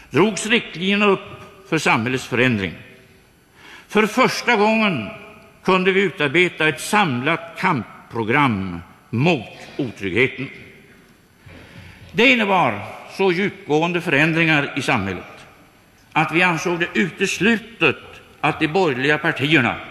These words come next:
skulle kunna medverka vid dess genomförande. Krigsårens samlingsregering ersattes, ersattes med en socialdemokratisk enpartiregering. Den nya regeringen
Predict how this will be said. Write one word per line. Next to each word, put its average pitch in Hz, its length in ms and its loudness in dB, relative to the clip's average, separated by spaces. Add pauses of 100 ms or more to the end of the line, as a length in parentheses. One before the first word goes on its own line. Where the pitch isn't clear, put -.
(180)
skulle 147 280 2
kunna 120 220 -2
medverka 113 680 0 (360)
vid 151 280 2
dess 110 180 0
genomförande. 117 880 0 (1800)
Krigsårens 190 800 2
samlingsregering 135 1300 2 (500)
ersattes, 156 760 0 (100)
ersattes 139 920 -2 (280)
med 131 140 2
en 135 80 0
socialdemokratisk 117 1300 -2 (100)
enpartiregering. 95 960 0 (1700)
Den 170 240 2
nya 220 320 4
regeringen 160 680 2